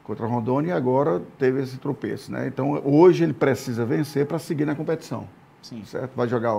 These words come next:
Speaker 1: com, contra o Espírito Santo e a gente deseja, é, é, sorte aí ao Mano e sua, sua, suas comandadas, né, pra que dê tudo certo e que a gente possa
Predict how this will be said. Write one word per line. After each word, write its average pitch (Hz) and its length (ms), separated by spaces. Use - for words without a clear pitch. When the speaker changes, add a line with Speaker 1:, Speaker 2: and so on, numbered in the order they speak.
Speaker 1:
com, 117 260
contra 117 260
o - 20
Espírito 123 400
Santo 143 400
e 175 60
a 151 60
gente 139 260
deseja, 123 640
é, 110 460
é, 113 60
sorte 127 560
aí 131 320
ao 107 220
Mano 143 460
e 120 40
sua, 120 360
sua, 110 240
suas 117 240
comandadas, 123 560
né, 127 100
pra 135 160
que 143 100
dê 131 140
tudo 131 240
certo 143 400
e 147 60
que - 100
a 131 80
gente 131 180
possa 123 380